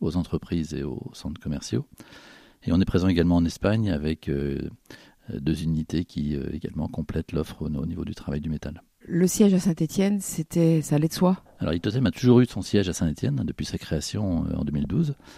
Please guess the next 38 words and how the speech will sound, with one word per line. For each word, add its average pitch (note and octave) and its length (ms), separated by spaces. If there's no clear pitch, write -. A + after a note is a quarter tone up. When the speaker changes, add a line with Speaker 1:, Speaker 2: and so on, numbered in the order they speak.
Speaker 1:
Alors, C#2+ 200
avec D2+ 240
effectivement B2+ 480
une, C#2+ 440
un D#2+ 100
démarrage E2+ 560
avec C#2+ 160
des D2 100
petits, F2 480
euh, C#2+ 100
locaux, A2 480
même D2 220
au, C#2 40
au D2+ 380
B D#2+ 80
H D#2 240
T, C3+ 220
qui - 120
est, E2 140
qui - 100
est - 140
le, D2 200
le D2 140
point - 180
de C#2+ 40
départ. A#2+ 460
Et - 100
puis, A2 280
progressivement, D2 800
on - 20
s'est - 140
agrandi D2+ 400
jusqu'à, - 340
effectivement, E2 680
euh, C#2 80
rejoindre D2+ 380
ce - 100
bâtiment D#2 460